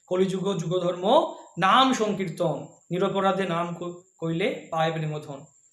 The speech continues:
তো এই হরে কৃষ্ণ মহামন্ত্র জপ করতে বলা হয়েছে কলিযুগের যুগ ধর্ম। তাই প্রতিদিন আমরা চলুন চিন্তা, চেষ্টা করি। এই মালাটা আপনারা পেয়ে যাবেন বিভিন্ন জায়গাতে, ইসকন মন্দিরে আছে, বা এখন মায়াপুর ডট স্টোর ওয়েবসাইট থেকে অর্ডার করতে পারেন অনলাইনে,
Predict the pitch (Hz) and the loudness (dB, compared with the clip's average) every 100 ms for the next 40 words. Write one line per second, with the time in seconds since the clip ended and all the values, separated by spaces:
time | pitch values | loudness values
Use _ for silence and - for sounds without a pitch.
0 | _ - 185 190 262 262 254 247 226 233 | _ -4 0 4 4 4 0 2 2 2
1 | 226 208 208 214 202 196 196 190 185 190 | 0 0 -2 -2 -4 0 2 2 0 0
2 | 208 208 202 170 175 165 160 156 135 - | 0 0 -2 -2 -4 -2 -2 -4 -6 -12
3 | _ _ _ _ _ 165 170 214 214 294 | _ _ _ _ _ -8 -6 -6 -2 0
4 | 285 247 220 214 196 190 180 185 170 175 | 2 4 2 0 -2 -2 -4 -4 -4 -4
5 | 185 175 208 214 214 226 220 214 202 208 | -2 -2 -2 2 4 4 2 2 4 4
6 | 202 196 190 190 - - 180 190 185 175 | 4 2 0 -4 -10 -4 2 2 2 0
7 | 170 180 175 170 - - _ - 160 180 | 0 0 0 -4 -8 -20 _ -14 -6 -4
8 | 175 175 170 170 165 175 165 160 170 165 | -2 -2 2 2 2 0 0 0 0 2
9 | 185 185 208 185 185 - - 202 185 180 | 2 4 2 4 0 0 2 4 6 4
10 | 185 180 175 180 170 - 170 175 170 165 | 2 -2 -2 -2 -2 0 2 2 0 -4
11 | 160 160 156 156 156 156 151 | -4 -4 -4 -4 -4 -4 -6